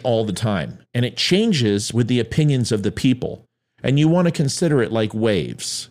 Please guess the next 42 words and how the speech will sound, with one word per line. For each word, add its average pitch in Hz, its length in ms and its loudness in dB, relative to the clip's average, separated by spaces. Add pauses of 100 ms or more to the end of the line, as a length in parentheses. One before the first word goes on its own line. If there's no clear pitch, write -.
It 131 140 -4
comes 175 360 4
in 180 140 4
waves, 131 280 2
just - 240 -2
like 131 160 0
the 147 120 0
economy, 120 600 -2 (600)
just 135 320 0
like 139 160 0
things 135 340 0
that 135 120 0
are 139 80 0
popular 127 580 0
and 139 140 2
not. 104 400 -2 (420)
You - 80 -2
can't 151 300 0
find 143 260 0
anything 131 340 0
on 123 100 2
the 120 100 2
Harlem 113 440 2
Shake 107 440 0
and 104 180 0
planking 135 540 0
anymore, 82 560 0 (280)
and 117 140 0
I'm 123 100 2
sure 139 260 2
nobody 123 380 2
knows 104 240 2
what 101 120 0
the - 180 -4
A 107 100 0
L 101 160 0
S 98 200 -4
Challenge 113 480 0
is. 76 280 -4
Like 139 440 0 (360)
a 131 160 2
good, 160 720 2